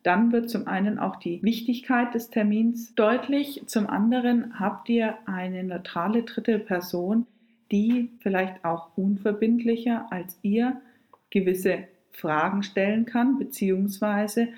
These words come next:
auch zusammenfassen kann, was des einen oder anderen Standpunkts ist.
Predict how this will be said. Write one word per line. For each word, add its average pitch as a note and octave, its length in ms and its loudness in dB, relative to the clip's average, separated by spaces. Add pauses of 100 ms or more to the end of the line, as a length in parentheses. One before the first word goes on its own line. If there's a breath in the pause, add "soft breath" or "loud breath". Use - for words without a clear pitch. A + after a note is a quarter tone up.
(300 loud breath)
auch E3+ 240 -2
zusammenfassen F#3+ 880 -2
kann, A3 440 -2
was F#3+ 440 -4
des F3 240 -4
einen F#3 440 -4
oder F#3+ 220 -2
anderen F3+ 380 0
Standpunkts A3 600 -2
ist. - 280 -20